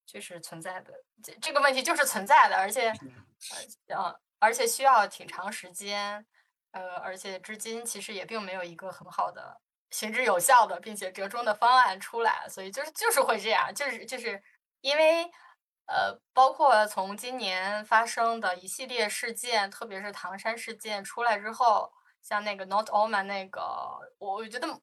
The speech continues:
Speaker 1: 嗯，某种程度上就是一个应激反应，对于女性来讲，它就是一个应激反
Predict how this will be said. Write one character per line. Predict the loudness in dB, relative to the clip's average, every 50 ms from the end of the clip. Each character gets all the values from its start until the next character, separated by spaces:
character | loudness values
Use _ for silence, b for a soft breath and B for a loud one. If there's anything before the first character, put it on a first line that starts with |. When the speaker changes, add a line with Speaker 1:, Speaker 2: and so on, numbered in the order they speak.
| _ -20 -20 -20 -20
Speaker 1:
嗯， | -18 -16 -14 -14 -16 -16 -14 -6
某 | -4 -4 -2
种 | -2 -2 -4
程 | 0 -2 -2 -2
度 | -2 0
上 | 0 0 0
就 | 0 -4 -4
是 | -4 -6
一 | -8
个 | -8 -10
应 | -10 -10 -12 -12
激 | -14 -14 -14
反 | -10 -6 -6 -6 -6 _
应， | _ -20 -20 _ _ _ _ _ _ _
对 | -10 -8
于 | -8
女 | -8 -10 -12
性 | -12 -10 -8
来 | -8 -8 -8
讲， | -10 -12 -12
它 | -12 -14 -14
就 | -14 _
是 | -20 -20
一 | -20
个 | -20
应 | -20 -20 -20 -20
激 | -20 -20 -20
反 | -20 -20 -20